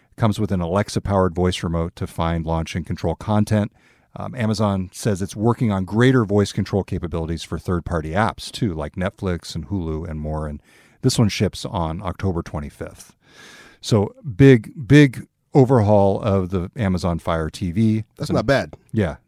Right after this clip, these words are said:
Speaker 1: good, good, good announcement. All right, and then also, finally, the last big thing, and I should say this was fascinating in part because there was just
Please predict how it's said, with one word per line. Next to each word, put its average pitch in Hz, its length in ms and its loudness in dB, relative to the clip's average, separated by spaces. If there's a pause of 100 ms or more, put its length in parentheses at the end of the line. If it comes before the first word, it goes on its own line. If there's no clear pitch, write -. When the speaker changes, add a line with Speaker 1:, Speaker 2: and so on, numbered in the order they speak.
(120)
Speaker 1:
good, 135 240 -6
good, 127 280 2
good 131 140 8
announcement. 90 520 -2 (640)
All 127 80 8
right, 131 180 2
and 139 140 6
then 139 240 6
also, 135 560 2
finally, 139 440 2
the 107 120 2
last 123 340 2
big 117 160 0
thing, 104 220 -2
and 131 100 0
I 165 60 4
should 147 160 -4
say 127 160 4
this 151 200 2
was 110 280 2 (100)
fascinating 127 460 0
in 104 80 2
part 151 160 -2
because 131 180 -2
there 190 140 2
was 185 100 -4
just - 260 -6